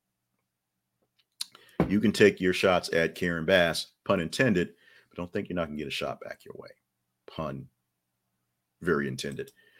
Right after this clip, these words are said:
Our teaser story for today, which means maybe we'll talk about this one on Tuesday morning. This is an interesting story. Now, I have not been big in D C Comics, not been big in actual comic comics lately 'cause it takes a lot of time and effort.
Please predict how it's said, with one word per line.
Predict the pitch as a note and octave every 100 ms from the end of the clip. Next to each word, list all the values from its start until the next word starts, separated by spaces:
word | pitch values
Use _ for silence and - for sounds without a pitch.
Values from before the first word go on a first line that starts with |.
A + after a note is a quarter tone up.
| - - -
Our | A#2 B2
teaser | - - A3 A3+
story | G#3+ - E3 D#3+
for | D3 - D3 C#3+ C3+ C3+ -
today, | - B2 B2+ E2 D2+ G2+
which | G2+ -
means | A2+ G#2 -
maybe | G2+ G#2+ D#3 G3
we'll | F#3
talk | F3+ D3
about | C#3+
this | C#3+ -
one | C#3
on | B2+
Tuesday | D3 C#3+
morning. | D3 D3 D3+ D#3+ - -
This | G3+ -
is | C#4
an | B3
interesting | G#3+ F#3+ F3+ D#3+
story. | F3 D#3+ G2 - _
Now, | - C#3 D3 - C3 A2+
I | C#3+ D#3+
have | D3
not | D#3 A3+ C4+ -
been | A3 G3
big | E3 F3+ F#3
in | C#3 B2
D | A#2
C | D#3+ E3+
Comics, | E3+ D#3+ D3
not | C4+ A3
been | E3
big | D3
in | C3
actual | C3 B2 G2
comic | - B2+ C3+ -
comics | F#2 D#2+ D#2
lately | E2 E2 - E2+
'cause | F2 E2+ - -
it | G2
takes | - A2
a | D#2
lot | E2+ F#2+
of | F#2
time | F2+ E2+
and | E2+
effort. | F2 F2+